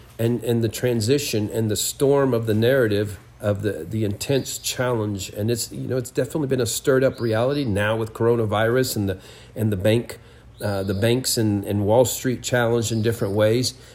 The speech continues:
There's, it's storm atmosphere, but this storm is not headed towards the end time scenarios many, uh, think of. And if I, I just throw this in r-,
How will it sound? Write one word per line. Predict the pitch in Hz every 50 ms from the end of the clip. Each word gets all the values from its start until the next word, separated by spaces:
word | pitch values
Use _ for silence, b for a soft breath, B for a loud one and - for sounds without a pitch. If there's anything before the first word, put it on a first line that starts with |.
| B B
There's, | - 104 113 120 117 104 - - 107
it's | 95 101 120 110
storm | - - - - - - - - 147 147 151 143 131
atmosphere, | 123 131 127 110 113 98 - - 101
but | 95 98 98 104
this | 123 151 151 - -
storm | - - - - 165 180 185 170 143 120 120 117 107 - - -
is | - 113 104 101
not | 113 123 127 120 -
headed | - - - 143 139 120 110 107 107
towards | - - 120 110 104 104 104 - -
the | - 104 120 120 -
end | 135 143 151 143
time | - 131 123 120 117
scenarios | 110 - - 107 107 107 104 107 104 101 101 98 - - - -
many, | - 101 104 107 104 101 98 101 95 98 B B B B B B B B B B -
uh, | 104 95 92 92 92 92 92 82 80 78 - - - - -
think | - - 131 120 113 104 -
of. | 80 69 69 95 - - -
And | 131 127 117 110
if | 113 123 - 117
I, | 113 131 120 117 95 90
I | 98 120
just | 123 127 110 - -
throw | - - 160 156
this | 139 135 117 - 127
in | 123 120
r-, | 113 107 104